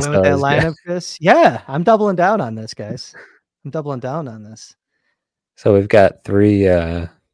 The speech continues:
Speaker 2: we've got at least two
Speaker 1: All right.
Speaker 2: people that, that want in on the cocktail action,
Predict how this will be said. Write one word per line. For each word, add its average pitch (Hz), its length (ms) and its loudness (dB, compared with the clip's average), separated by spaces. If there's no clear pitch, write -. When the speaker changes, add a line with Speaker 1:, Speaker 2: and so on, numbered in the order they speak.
Speaker 2:
we've 98 120 -6
got 113 120 6
at 104 80 4
least 127 240 0
two - 120 2
Speaker 1:
All - 40 4
right. 139 60 -8
Speaker 2:
people 82 260 -2
that, 78 260 -6
that 85 180 -6
want 80 260 -8
in 82 100 -8
on 78 140 -10
the 78 80 -12
cocktail 80 520 -6
action, - 380 -12